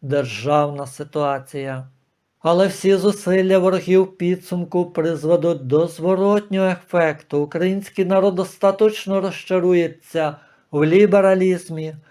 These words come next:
в космополітизмі, у владі національних меншин, у релігійному плюралізмі,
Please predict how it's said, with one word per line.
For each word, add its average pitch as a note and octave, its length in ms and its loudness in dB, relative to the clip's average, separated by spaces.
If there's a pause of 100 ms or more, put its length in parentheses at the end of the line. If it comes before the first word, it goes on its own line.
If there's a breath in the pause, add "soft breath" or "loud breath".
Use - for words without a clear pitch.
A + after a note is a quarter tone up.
(220 soft breath)
в - 140 -20
космополітизмі, F#3 1500 0 (380 soft breath)
у D3 140 -2
владі F3+ 600 2
національних F#3 840 -2
меншин, E3+ 720 -2 (360 soft breath)
у D3+ 120 0
релігійному E3 920 0
плюралізмі, F#3+ 1400 0